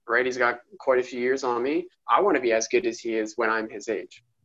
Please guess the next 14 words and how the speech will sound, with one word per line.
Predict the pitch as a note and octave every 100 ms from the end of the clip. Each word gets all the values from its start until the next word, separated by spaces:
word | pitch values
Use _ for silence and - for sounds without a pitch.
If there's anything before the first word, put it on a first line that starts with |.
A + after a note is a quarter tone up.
| _
right? | A2+ B2+ C3+
And | B2
he | D3+
said | D3 C#3 D#3
it |
on | C#3+ B2+
your | -
podcast. | A#2 C#3+ - G2+ G#2+
You | B2
asked | A#2+ A#2+
the | B2
question | C3 B2 A2+
I | A#2+
had. | D#3+ A#2